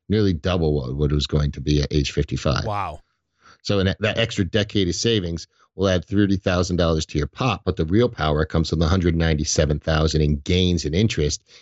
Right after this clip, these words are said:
Speaker 1: if you continue to earn or that six percent annually. Now, I know that I, I'm, that's cut in half of what you see on the memes online. Tw-, earn twelve percent a year. Yeah, good luck.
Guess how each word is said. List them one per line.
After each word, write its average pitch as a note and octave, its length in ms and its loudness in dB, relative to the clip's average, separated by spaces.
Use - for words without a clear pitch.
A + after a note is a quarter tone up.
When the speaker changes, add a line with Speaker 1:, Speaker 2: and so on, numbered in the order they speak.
Speaker 1:
if F2+ 160 2
you F2+ 60 2
continue E2 560 0
to - 160 -2
earn F#2+ 360 0
or F2+ 220 2
that E2+ 180 0
six - 220 -2
percent F2+ 380 -2
annually. E2 420 -2
Now, B2+ 140 0
I C3 140 2
know C3+ 360 2
that G#2+ 160 0
I, A#2+ 240 -2
I'm, C3+ 100 -2
that's B2+ 260 -2
cut - 300 -4
in C3+ 80 2
half F#2+ 400 -4
of F2+ 60 -4
what F2 180 -2
you F2+ 80 -4
see F2+ 240 0
on D#2 140 0
the D#2 80 -2
memes D2+ 360 -2
online. D2 400 2
Tw-, - 300 -6
earn G2+ 200 2
twelve G2 300 -2
percent - 280 -2
a F2+ 40 2
year. E2 300 2
Yeah, E2 180 0
good G2 180 2
luck. - 240 0